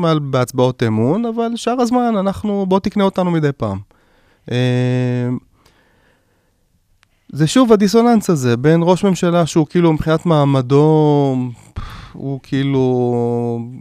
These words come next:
אם, אם, כמו שהזכרת קודם, משרד ראש הממשלה גדול, מועצה לביטחון לאומי, כל מיני יועצים, ראש מטה, ראש סגל, כל מיני קבוצות של אנשים שמסתובבים שם.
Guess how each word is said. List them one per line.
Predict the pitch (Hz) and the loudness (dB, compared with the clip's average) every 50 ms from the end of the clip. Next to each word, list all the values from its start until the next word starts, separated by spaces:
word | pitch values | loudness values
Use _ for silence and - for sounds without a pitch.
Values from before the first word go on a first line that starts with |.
| - - - - | -20 -20 -18 -14
אם, | - - 151 139 - | -12 -10 -8 -6 -4
אם, | 139 135 127 127 | -4 -4 -4 -4
כמו | 143 151 | -4 -2
שהזכרת | 143 - 165 156 143 - 170 170 170 - | 0 0 0 -2 -2 -2 -2 -2 -2 -2
קודם, | 180 170 - 165 151 131 123 120 117 113 | -4 -2 0 0 0 0 0 -2 -4 -4
משרד | 110 - 127 131 131 | -4 -4 -4 -4 -2
ראש | 131 135 143 - 147 | -2 -4 -4 -2 -2
הממשלה | 135 131 131 123 139 131 131 131 | -2 -2 -2 -4 -4 -4 -4 -4
גדול, | 131 127 131 131 127 127 127 127 123 123 120 117 117 | -4 -4 -6 -4 -4 -2 -2 0 0 0 -2 -2 -2
מועצה | 120 123 123 123 120 - - 123 123 | -4 -4 -4 -4 -4 -6 -6 -6 -4
לביטחון | 131 127 123 120 - 127 113 110 131 127 131 131 | -6 -6 -8 -8 -10 -10 -8 -6 -4 -4 -2 -2
לאומי, | 135 131 131 131 127 127 127 131 131 131 127 123 123 120 | -2 -2 -2 -2 -2 -2 -4 -4 -2 -2 -4 -4 -6 -6
כל | - 131 135 | -6 -4 -2
מיני | 143 143 139 139 139 | -2 -2 -2 -2 -2
יועצים, | 135 135 139 135 131 127 127 - - - 135 131 127 123 123 117 | -2 -2 -2 -2 -2 -4 -6 -6 -4 -4 -2 -2 -2 -2 -4 -4
ראש | 120 127 123 - - | -4 -4 -4 -4 -4
מטה, | 131 131 127 - _ - 139 135 139 | -4 -4 -4 -4 _ -4 -2 -2 -2
ראש | 131 135 127 123 | -2 -2 -4 -4
סגל, | - - 135 139 143 139 143 131 127 | -4 -4 -4 -4 -4 -4 -4 -4 -4
כל | - 135 135 | -2 -2 -2
מיני | 147 143 135 127 127 127 _ - | 0 0 -2 -4 -6 -10 _ -12
קבוצות | 131 123 - 151 139 | -10 -6 -6 -6 -4
של | - 139 | -2 -4
אנשים | 139 135 131 135 127 | -4 -2 -2 -4 -4
שמסתובבים | - 135 131 123 - - 131 123 123 135 135 | -4 -4 -6 -6 -4 -4 -4 -2 -2 -2 -4
שם. | - - 123 | -4 -4 -6